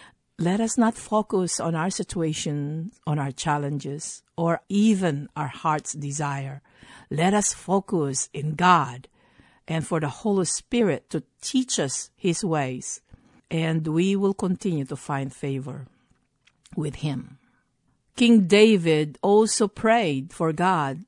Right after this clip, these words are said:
"Show me your ways, O Lord." And he said, "Oh, I love your precepts, God." See, they know who God is. King Solomon asked for wisdom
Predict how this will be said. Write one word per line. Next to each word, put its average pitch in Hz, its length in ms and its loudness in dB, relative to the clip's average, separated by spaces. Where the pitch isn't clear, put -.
"Show 254 540 4
me 240 200 6
your 226 200 4
ways, 226 760 -4
O 151 100 -2
Lord." 127 420 -4
And 170 120 2
he 196 80 4
said, 185 280 2
"Oh, 262 300 8
I 220 220 0
love 220 600 4
your 180 160 2
precepts, 262 720 -8
God." 143 380 -12
See, 180 320 -6
they 175 220 2
know 175 640 4
who 151 180 -2
God 147 280 -4
is. 123 420 -6
King 214 220 4
Solomon 185 720 4
asked - 460 2
for 190 160 2
wisdom 156 600 -2